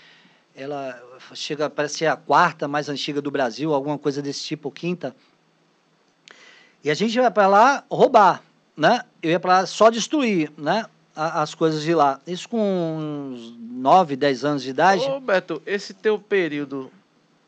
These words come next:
Speaker 2: de, digamos assim, rebeldia,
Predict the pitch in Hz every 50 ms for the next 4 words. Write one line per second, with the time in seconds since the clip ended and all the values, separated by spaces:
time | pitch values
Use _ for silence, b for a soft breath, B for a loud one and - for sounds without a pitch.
0 | _ _ _ 101 101 110 127 127 127 123 113 104 98 87 _ _ 113 104 117 120
1 | 120 117 120 117 117 - 110 113 113 120 120 113 117 123 120 110 101 101 104 98
2 | 95 92 92